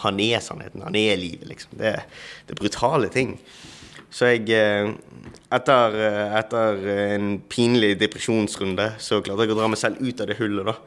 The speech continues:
Og så tenkte jeg for meg selv, «OK, OK, Mats, eh, hvis dette faktisk er sant,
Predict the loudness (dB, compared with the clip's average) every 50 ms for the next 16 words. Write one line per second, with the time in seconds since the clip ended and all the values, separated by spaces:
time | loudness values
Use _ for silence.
0 | -20 -20 -20 -20 -20 -20 -18 _ -12 -4 0 2 4 4 4 2 -4 -14 -20 -20
1 | -10 -4 -4 -4 -2 -4 -6 -8 -6 -6 -4 -2 0 -2 -2 -2 -6 -14 -18 -18
2 | -10 -6 -4 -2 0 -2 -2 -2 -8 -18 _ _ -20 -18 -16 -12 -10 -10 -8 -4
3 | -2 -2 -2 -2 -4 -8 -8 -10 -12 -8 -4 0 0 0 0 -2 -4 -8 -10 -14
4 | -12 -8 -6 -6 -2 0 0 0 -2 -4 -10 -6 -4 -4 -4 -4 -4 -8 -8 -8
5 | -8 -8 -10 -10 -8 -6 -4 -4 -4 -6 -8 -16 -20